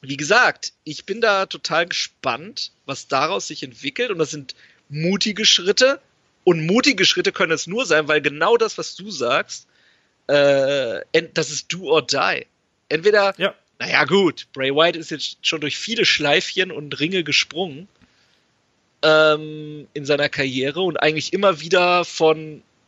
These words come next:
Speaker 1: ne, es ist, es ist wie ein Kreislauf. Es ist immer wieder dasselbe im Prinzip.
Speaker 2: Ja.
Speaker 1: Aber jetzt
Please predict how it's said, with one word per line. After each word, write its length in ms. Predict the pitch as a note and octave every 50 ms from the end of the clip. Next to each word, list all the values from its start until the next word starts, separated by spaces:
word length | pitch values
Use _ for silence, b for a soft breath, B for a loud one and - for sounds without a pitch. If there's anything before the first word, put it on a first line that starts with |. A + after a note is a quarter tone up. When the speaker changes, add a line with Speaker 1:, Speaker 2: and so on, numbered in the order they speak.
| _ _ _ _ _ _ _ _ _ _ _ _ _
Speaker 1:
ne, 160 | D3 D3+ D#3+ D#3+
es 180 | C#3 C#3 - -
ist, 380 | - - - - - - - _
es 160 | - - -
ist 140 | - - -
wie 80 | C#3 D3
ein 60 | D#3
Kreislauf. 720 | - - - B2 D3 F3+ - - C3 A2+ G#2 G#2+ G#2 -
Es 120 | - B2 B2
ist 120 | - -
immer 160 | - D#3 D#3
wieder 180 | D#3+ D#3 D3+ C#3+
dasselbe 540 | C#3+ C3+ - - B2+ B2+ C3+ D3 B2+ G2+ F2+
im 120 | G#2+ A2+
Prinzip. 500 | - - A2+ G#2+ - - A#2+ C3+ B3 C4 _ _ b b b b b b
Speaker 2:
Ja. 160 | - D3+ D3+ - _ _ _ _ _ _
Speaker 1:
Aber 560 | B2+ C3 C#3 D3 D#3+ F3 A#3 B3 C4 C4 C4 - _ _ _ _ _ _ _ _ _
jetzt 640 | - B2+ B2 C3+ C#3+ A#3 A#3 - - - - -